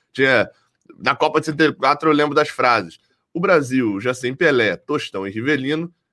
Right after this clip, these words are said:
vinha pra mais", tinha mu-, cara, é muito maneiro, eu sei aonde foram todas as Copas, e,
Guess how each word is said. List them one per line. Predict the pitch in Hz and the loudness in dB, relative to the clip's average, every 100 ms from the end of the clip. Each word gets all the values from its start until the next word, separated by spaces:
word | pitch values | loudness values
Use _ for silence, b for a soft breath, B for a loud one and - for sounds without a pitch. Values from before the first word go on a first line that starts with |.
| - | -12
vinha | 139 185 | -6 -4
pra | 135 131 | -2 0
mais", | 139 135 - - 110 | 0 0 -4 -6 -6
tinha | - 202 | 0 0
mu-, | 185 175 | 0 -4
cara, | - 160 | 0 0
é | |
muito | 147 175 | 0 0
maneiro, | 175 160 147 | 0 0 0
eu | |
sei | 165 190 185 - - | 0 0 0 -4 -2
aonde | 151 175 185 | 0 2 0
foram | 175 - 160 185 | -4 0 2 2
todas | 175 147 143 | 0 -2 -2
as | 139 - | -4 -6
Copas, | 120 110 - 87 - _ _ _ _ _ _ - | -4 -4 -4 -10 -12 _ _ _ _ _ _ -6
e, | 127 127 127 123 120 117 113 104 | -2 0 0 0 0 0 0 -2